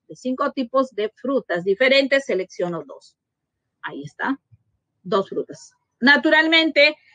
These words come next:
que la selección que va a ser, eh, siempre que la cantidad de elementos del conjunto me lo permita, ¿no? Siempre que cuente con la cantidad suficiente de, por ejemplo, manzanas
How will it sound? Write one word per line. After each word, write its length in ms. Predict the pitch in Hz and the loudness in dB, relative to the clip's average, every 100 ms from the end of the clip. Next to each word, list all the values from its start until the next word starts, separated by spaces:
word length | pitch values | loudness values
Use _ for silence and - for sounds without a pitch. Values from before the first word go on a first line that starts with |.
| _ - | _ -2
que 100 | 233 | 2
la 120 | 233 | 4
selección 800 | 247 233 220 - 285 285 277 285 - | 2 0 -2 -4 0 2 2 -2 -6
que 120 | 220 | -2
va 100 | 226 | -2
a 40 | |
ser, 380 | 240 262 254 277 | 0 0 0 -2
eh, 160 | 202 202 | -4 -4
siempre 460 | - 240 240 269 262 | -2 -4 0 0 2
que 200 | 247 247 | 2 2
la 160 | 220 | 0
cantidad 560 | 196 196 208 208 226 220 _ _ _ | -2 -6 -6 0 0 0 _ _ _
de 160 | 190 214 | 0 2
elementos 540 | 220 233 254 254 254 | 2 2 2 2 -2
del 160 | 226 220 | -2 -2
conjunto 500 | 240 233 277 247 277 | -4 -4 -4 -2 0
me 180 | 254 214 | 4 4
lo 200 | 208 190 | 4 2
permita, 580 | 165 180 240 240 151 165 | -2 -2 -2 -2 -6 -10
¿no? 220 | 214 - _ | -12 -14 _
Siempre 400 | - 220 269 262 | -8 -2 0 0
que 160 | 220 | -2
cuente 340 | - 233 233 247 | 0 0 2 2
con 140 | 208 | 2
la 100 | 196 | 2
cantidad 420 | 151 175 185 196 | -2 -2 2 2
suficiente 640 | 214 202 190 220 208 208 185 | 2 -2 -2 -2 -4 -2 0
de, 280 | 196 208 | 2 2
por 160 | 233 175 | 0 -4
ejemplo, 340 | 160 190 190 | -4 -6 -4
manzanas 600 | 175 175 - 254 160 160 | -4 -2 2 2 0 -8